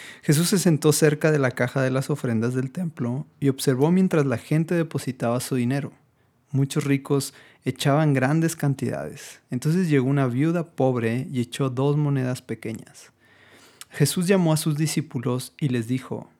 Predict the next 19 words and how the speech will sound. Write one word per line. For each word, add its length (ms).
'Les 300
digo 240
la 120
verdad, 460
esta 260
viuda 340
pobre 480
ha 100
dado 280
más 420
que 140
todos 640
los 220
demás 360
que 120
ofrendan, 520
pues 260
ellos 380
dieron 480